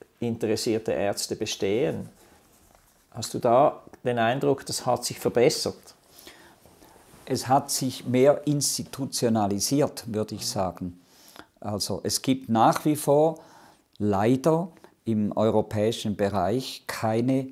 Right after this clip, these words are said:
Speaker 2: oder Raum gibt es keine wahren Ausbildungsstellen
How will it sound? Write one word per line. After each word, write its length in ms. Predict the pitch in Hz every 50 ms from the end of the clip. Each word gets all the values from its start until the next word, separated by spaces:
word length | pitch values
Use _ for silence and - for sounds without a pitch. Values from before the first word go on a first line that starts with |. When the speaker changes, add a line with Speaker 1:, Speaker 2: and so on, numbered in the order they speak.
| -
Speaker 2:
oder 200 | - 101 - 107
Raum 500 | 92 92 95 95 92 95 117 135 151 135
gibt 280 | - 127 113 - - -
es 220 | 107 - - -
keine 480 | - - - 107 104 110 113 127 120 120 - - - _ _ - - _ -
wahren 720 | 104 92 98 90 82 104 101 98 110 120 127 131 120 113 -
Ausbildungsstellen 1300 | - 104 110 110 - - - 120 117 113 104 101 101 98 - - - - 110 107 101 95 92 92 90 -